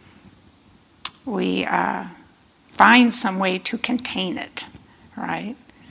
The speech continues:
If it's, if it's something that we're just sitting here and is overwhelming us, we, we stand up, we look out the window, we go for a walk,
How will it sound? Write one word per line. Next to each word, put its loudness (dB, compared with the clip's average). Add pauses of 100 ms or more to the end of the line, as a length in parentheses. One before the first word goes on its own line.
(800)
If -6
it's, -6
if -10
it's -4
something -2
that 0
we're -6
just -6
sitting 2
here 0
and 0
is -4
overwhelming 6
us, -4
we, -4
we -10
stand -2
up, 2
we -8
look -6
out -2
the -6
window, -2
we -6
go 0
for 0
a -2
walk, 4